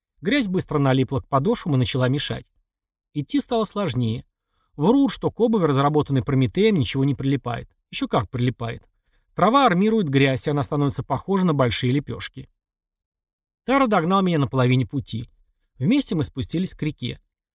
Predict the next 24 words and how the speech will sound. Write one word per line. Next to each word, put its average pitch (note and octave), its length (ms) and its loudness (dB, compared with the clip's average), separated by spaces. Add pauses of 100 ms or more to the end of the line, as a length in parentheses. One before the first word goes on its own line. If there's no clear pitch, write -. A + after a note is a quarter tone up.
(160)
У D3 100 0
берега C#3+ 300 2
нашлись C#3 340 -2
три D3 160 -4
железных C3+ 480 0
лодки, G#3 300 0
перевернутых D3 580 -2
вверх B2+ 240 0
дном. A#2 320 -4 (440)
Две C#3+ 180 2
поменьше, F#3+ 480 0
одна E3 160 0
достаточно G3 520 -2
крупная, C#3+ 440 -2
способная F#3+ 540 -2
вместить C3 360 -2
восемь-десять B2+ 640 -2
человек. C3+ 500 -4 (600)
Крепления E3 460 0
для C#3 120 2
мотора C#3+ 320 0
присутствуют, - 640 -10
все A3 160 -4
самодельное. B2 680 -2